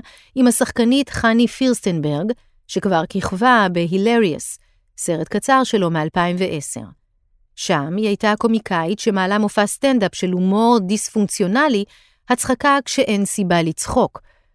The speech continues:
מול קהל באולפן. והפעם היא בתפקיד ראשי כפול. לאורך רובו של הסרט היא מגלמת ילדה המשתתפת בתוכנית טלוויזיה לילדים, ולצידה סבא חביב, זמר האופרה ג'ף פרנסיס,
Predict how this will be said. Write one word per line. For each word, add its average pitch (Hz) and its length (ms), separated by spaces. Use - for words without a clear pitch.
מול 247 160
קהל 226 380
באולפן. 190 680
והפעם 254 680
היא 247 100
בתפקיד 254 420
ראשי 254 340
כפול. 151 400
לאורך 247 260
רובו 262 300
של 359 160
הסרט 208 440
היא 254 80
מגלמת 226 520
ילדה 175 540
המשתתפת 202 560
בתוכנית 226 400
טלוויזיה 208 460
לילדים, 185 640
ולצידה 277 460
סבא 247 420
חביב, 143 460
זמר 190 340
האופרה 202 520
ג'ף 202 360
פרנסיס, 202 600